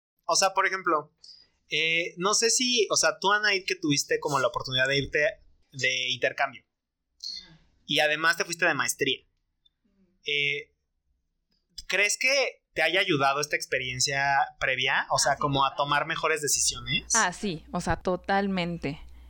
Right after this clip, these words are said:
Speaker 2: Eh, al, para empezar, pues yo ya sabía cómo administrarme, también cómo vivir un poco, o sea, cómo buscar alojamiento, rentas, o sea, ya sabía más o menos cómo funcionaba esto y, pues, digo, aún así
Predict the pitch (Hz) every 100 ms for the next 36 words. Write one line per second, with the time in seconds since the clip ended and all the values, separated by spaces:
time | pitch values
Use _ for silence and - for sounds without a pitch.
0 | - - 170 165 165 165 - 185 180 -
1 | - 180 185 180 190 208 226 233 208 190
2 | 190 175 175 180 185 185 180 170 156 156
3 | - 196 196 196 196 196 202 - - 170
4 | 170 170 165 175 180 185 175 160 165 180
5 | 185 180 190 170 170 175 170 180 175 175
6 | 165 170 170 160 156 160 170 190 185 180
7 | 175 170 175 180 180 175 175 170 170 -
8 | - - - 202 185 214 214 220 214 208
9 | 202 196 196 196 190 190 180 165 165 170
10 | 175 185 185 190 - 175 180 202 - -
11 | - - - 180 175 170 165 160 151 -
12 | - 165 156 - - - - 185 165 156
13 | 196 - 190 190 220 -